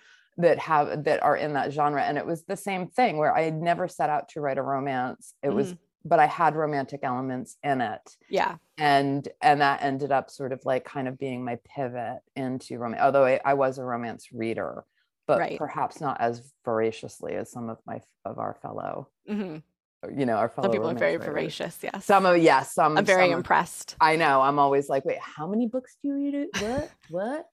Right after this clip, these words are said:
Speaker 1: I don't, like, I don't read. I get, like, I'm a slow reader.
Speaker 2: I am also a slow reader. Glad I am not the only one in this world who is a slow reader.
Speaker 1: Oh, no, I've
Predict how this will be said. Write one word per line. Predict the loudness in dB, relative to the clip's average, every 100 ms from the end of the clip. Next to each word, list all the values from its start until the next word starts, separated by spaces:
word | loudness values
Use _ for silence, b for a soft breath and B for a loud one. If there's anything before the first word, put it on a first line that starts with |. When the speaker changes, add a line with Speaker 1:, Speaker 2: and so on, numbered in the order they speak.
| -12
Speaker 1:
I | -10
don't, | -10 -6
like, | -4 -2
I | -2
don't | -6 -2
read. | 0 0 0
I | -4
get, | -4
like, | -2 -2
I'm | -2
a |
slow | -6 -4 -2 0 2 2 0 -2
reader. | -4 -6 -6 -6 -6 -2
Speaker 2:
I | 2 4
am | 4
also | 4 2 2 -2 -4
a |
slow | -4 -2 0 0
reader. | 0 -2 -2
Glad | 2 4
I | 6
am | 4
not | 4 2
the | 2
only | -4 -4 -4
one | -2 0 0 -2 -6 -8
in | -4 0
this | -2 0
world | 2 4 2
who | -2 -4
is | -4
a | -6
slow | -6 -2 -2
reader. | -2 -4 -4 4
Speaker 1:
Oh, | 8 8 8
no, | 6 8
I've | 6 4